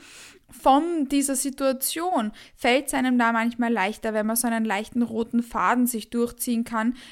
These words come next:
wie man trotzdem gut gefuelt bleiben kann, wenn's so heiß ist und wenn da eventuell eben der Appetit abnimmt.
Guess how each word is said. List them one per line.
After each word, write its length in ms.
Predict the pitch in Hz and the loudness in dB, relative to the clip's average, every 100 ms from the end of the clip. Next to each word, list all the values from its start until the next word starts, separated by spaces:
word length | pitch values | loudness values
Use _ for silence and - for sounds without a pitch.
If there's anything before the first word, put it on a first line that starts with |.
| - | -6
wie 260 | 220 262 | 2 4
man 340 | 285 277 277 277 - - | 6 6 6 2 -6 -12
trotzdem 560 | - 214 - - 226 | -2 -2 -2 0 0
gut 280 | 226 240 233 | 0 -4 -4
gefuelt 540 | 240 233 - 233 226 226 | -6 -6 -2 0 0 0
bleiben 360 | 190 190 196 | 0 0 -4
kann, 340 | - 196 202 - | -8 -6 -6 -8
wenn's 380 | 190 208 226 226 | -2 0 2 0
so 320 | - - 226 | -6 -6 -4
heiß 300 | 196 175 180 | -2 -2 -2
ist 140 | 220 - | -8 -12
und 220 | 190 190 | -12 -8
wenn 180 | 180 180 | -8 -6
da 260 | 185 175 - _ _ - | -4 -4 -6 _ _ -6
eventuell 580 | 208 208 202 202 190 | -4 -4 -6 -8 -6
eben 200 | 185 190 | -6 -6
der 100 | 196 | -4
Appetit 560 | 185 - 208 - 208 - - - - | -6 -6 -10 -8 -10 -10 -20 -20 -6
abnimmt. 600 | - 185 - 196 - - | -4 -4 -4 -6 -6 -14